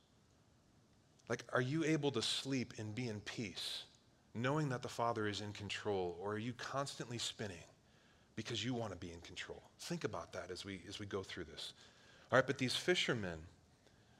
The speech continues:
all right, as we're watching, Jesus is sleeping. These fishermen are just doing what they always do. They're sailing across the sea. All right, they've spent their whole lives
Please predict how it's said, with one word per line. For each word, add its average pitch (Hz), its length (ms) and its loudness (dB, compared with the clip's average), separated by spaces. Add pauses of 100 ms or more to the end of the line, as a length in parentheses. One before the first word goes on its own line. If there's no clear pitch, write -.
(100)
all 113 60 6
right, 120 40 6
as 117 140 4
we're 120 80 6
watching, 120 420 4
Jesus 127 440 -2
is 139 60 -4
sleeping. 90 460 -6 (460)
These 110 140 0
fishermen 139 460 2
are 113 40 0
just 104 220 -2
doing 117 180 -2
what 117 120 -2
they 107 100 6
always 107 300 0
do. 82 200 -6
They're 82 140 -6
sailing 117 420 0
across 120 380 0
the - 80 -6
sea. 78 320 -6 (1300)
All 95 80 0
right, 110 200 -2
they've 95 140 -8
spent 127 380 -4
their 113 120 4
whole 110 220 2
lives 98 480 4